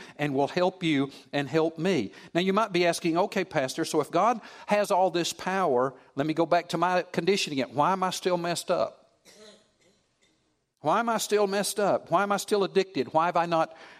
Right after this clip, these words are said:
changed?" Well, again, good questions. And so let me, let's, let's take a look at this next verse, Philippians chapter two, verse thirteen, it's gonna be on the screen. "For God is at work within you,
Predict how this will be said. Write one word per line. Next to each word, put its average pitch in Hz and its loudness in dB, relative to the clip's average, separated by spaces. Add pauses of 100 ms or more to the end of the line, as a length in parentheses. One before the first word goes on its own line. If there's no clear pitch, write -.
changed?" 117 -4 (360)
Well, 123 -2
again, 135 -2
good 139 -2
questions. - -8 (340)
And 139 -2
so 139 0
let 170 2
me, 151 -2 (200)
let's, 165 0 (160)
let's 175 0
take - -4
a 165 2
look 160 0
at 135 -2
this - -2
next 139 -6
verse, 110 -2
Philippians 120 -2
chapter 131 -4
two, 104 -2 (420)
verse 127 -2
thirteen, 135 -2
it's 117 -4
gonna 127 -2
be 120 -2
on 110 -4
the 98 -8
screen. 107 -8 (520)
"For 156 2
God 143 0
is 156 0
at 143 0
work 151 -2
within 147 -2
you, 101 -6